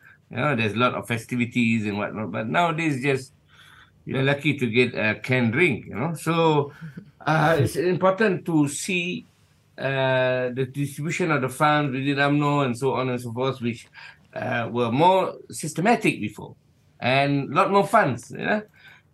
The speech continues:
What can, what we can see now is that there are three areas we have to be very careful. Uh, I think number one is the urban campaign, urban areas,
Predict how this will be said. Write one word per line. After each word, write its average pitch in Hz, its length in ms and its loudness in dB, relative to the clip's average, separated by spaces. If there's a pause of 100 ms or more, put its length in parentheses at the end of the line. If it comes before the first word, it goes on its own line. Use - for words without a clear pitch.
(640)
What 214 340 2 (300)
can, 190 420 2
what 175 320 0
we 202 80 2
can 175 260 0
see 196 380 -2
now 165 320 4
is 120 200 -4
that 113 260 -2 (200)
there 160 160 2
are 170 60 4
three 196 300 -2
areas 170 440 4
we 143 100 2
have 131 160 0
to 135 80 -6
be 120 120 0
very 160 180 4
careful. 147 600 -4
Uh, 113 360 -6
I 110 140 -4
think 127 220 -6
number 139 280 -2
one 214 200 2
is 165 100 0
the 143 160 2
urban 180 360 6
campaign, 131 500 0
urban 110 260 -2
areas, 104 420 -6